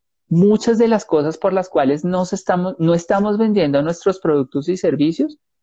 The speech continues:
es porque nosotros nos hemos encargado de no ser visibles, como tú lo decías, Mario, no, no ser entendibles,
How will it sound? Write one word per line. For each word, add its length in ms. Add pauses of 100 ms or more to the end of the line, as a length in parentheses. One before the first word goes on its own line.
(160)
es 180
porque 360
nosotros 540
nos 220
hemos 280
encargado 580
de 280
no 280
ser 200
visibles, 560
como 240
tú 140
lo 100
decías, 420
Mario, 300 (840)
no, 600
no 260
ser 220
entendibles, 1000